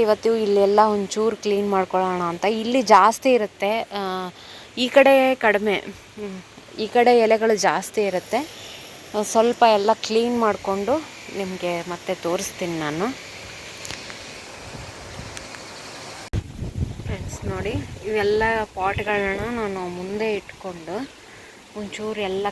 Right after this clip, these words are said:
ಕ್ಲೀನ್ ಮಾಡ್ಕೊಂಡಿದ್ದೀನಿ. ಅಲ್ಲಲ್ಲಿ ಪಾಟ್ಗೆನೆ ನಾನು ಆ ಕಸನ ಹಾಕ್ಕೊಂಡ್ಬಿಟ್ಟಿದ್ದೀನಿ, ಆ, ಮತ್ತೆ ತುಂಬಕ್ಕೆ ಹೋಗಿಲ್ಲ. ನೋಡಿ, ಇಲ್ಲೆಲ್ಲ ಕ್ಲೀನ್ ಮಾಡ್ಕೊಂಡಾಗಿದೆ. ಆದರೆ ಗಾಳಿ ತುಂಬಾ ಬಿಟ್ಟಿದೆ ಫ್ರೆಂಡ್ಸ್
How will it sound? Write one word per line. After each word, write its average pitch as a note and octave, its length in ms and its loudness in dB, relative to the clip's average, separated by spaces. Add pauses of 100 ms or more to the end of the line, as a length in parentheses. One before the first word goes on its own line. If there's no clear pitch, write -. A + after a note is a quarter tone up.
(120)
ಕ್ಲೀನ್ G3 380 -2
ಮಾಡ್ಕೊಂಡಿದ್ದೀನಿ. F#3 760 -6 (680)
ಅಲ್ಲಲ್ಲಿ B3+ 320 2 (100)
ಪಾಟ್ಗೆನೆ A#3+ 600 4 (120)
ನಾನು A3+ 200 0 (140)
ಆ G3+ 40 0 (140)
ಕಸನ A3 320 -2 (160)
ಹಾಕ್ಕೊಂಡ್ಬಿಟ್ಟಿದ್ದೀನಿ, F#3 840 -4 (320)
ಆ, F3+ 40 -4 (240)
ಮತ್ತೆ F#3+ 240 -2 (160)
ತುಂಬಕ್ಕೆ G#3 380 -2
ಹೋಗಿಲ್ಲ. F3 340 -2 (840)
ನೋಡಿ, F3+ 260 -6
ಇಲ್ಲೆಲ್ಲ F#3 300 0 (120)
ಕ್ಲೀನ್ G3 360 0
ಮಾಡ್ಕೊಂಡಾಗಿದೆ. F3 840 -4 (640)
ಆದರೆ A3+ 200 6 (300)
ಗಾಳಿ G#3 240 2 (140)
ತುಂಬಾ G#3 260 -2 (200)
ಬಿಟ್ಟಿದೆ F#3+ 300 -4 (100)
ಫ್ರೆಂಡ್ಸ್ F3 380 -8